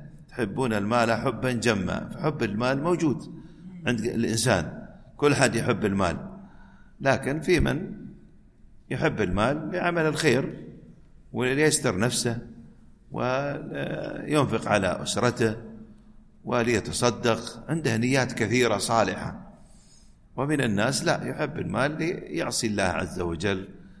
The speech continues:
أو يرتكب المحرمات أو يظلم، كل على نيته. لكن القلب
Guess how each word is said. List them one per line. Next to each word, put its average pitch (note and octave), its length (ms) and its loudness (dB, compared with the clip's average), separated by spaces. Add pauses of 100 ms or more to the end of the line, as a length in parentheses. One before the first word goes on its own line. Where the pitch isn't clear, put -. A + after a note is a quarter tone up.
(200)
أو G2 140 -2
يرتكب G2 440 -2
المحرمات F#2 880 -2 (440)
أو F#2+ 140 0
يظلم، G2+ 500 2 (540)
كل D3+ 320 4
على C#3+ 260 6
نيته. C3 600 6 (720)
لكن A#2+ 520 0 (680)
القلب C#3+ 480 4